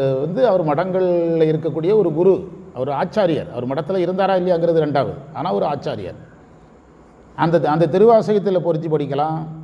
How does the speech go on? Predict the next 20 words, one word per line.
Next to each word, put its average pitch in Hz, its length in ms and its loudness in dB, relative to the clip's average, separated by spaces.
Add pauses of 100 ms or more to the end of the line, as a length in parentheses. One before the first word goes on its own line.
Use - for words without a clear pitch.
(220)
"உள்ளம் 185 420 0
பெருங்கோயில் 170 600 2
ஊனுடம்பு 160 480 0
ஆலயம்" 147 360 0
என்ற 139 160 -4
மந்திரத்தை 139 440 -2
பொருத்தி 135 280 -6
படிக்கலாம். 131 580 -2 (760)
"காயமே 170 600 4
கோயிலாக" 156 600 2
என்ற 143 280 -2
மந்திரத்தை 139 840 -2 (880)
படிக்கலாம். 131 580 2 (1300)
"தாயுமானவருடைய 170 840 2
நெஞ்சகமே 165 680 2
கோயில் 151 320 0
நினைவே 151 500 0
சுகந்தம்" 147 400 -4
என்பதை 135 340 -2
படிக்கலாம். 123 580 -2